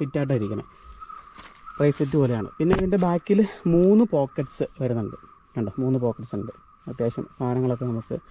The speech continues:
ഇടാനായിട്ട്. അതിൽ അവരുടെ, ആ, അപ്പൈസിൻ്റെ തന്നെ, ആ,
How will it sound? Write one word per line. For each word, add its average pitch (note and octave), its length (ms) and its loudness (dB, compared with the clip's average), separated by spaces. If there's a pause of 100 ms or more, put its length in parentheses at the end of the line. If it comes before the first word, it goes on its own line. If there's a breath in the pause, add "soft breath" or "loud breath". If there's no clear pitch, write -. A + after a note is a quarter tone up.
(460 loud breath)
ഇടാനായിട്ട്. A#2 460 -2 (800 loud breath)
അതിൽ F3+ 140 8 (380 loud breath)
അവരുടെ, D#3+ 280 2 (120)
ആ, D3 40 0 (120)
അപ്പൈസിൻ്റെ E3+ 440 2
തന്നെ, D3 180 2 (560 loud breath)
ആ, C3 60 0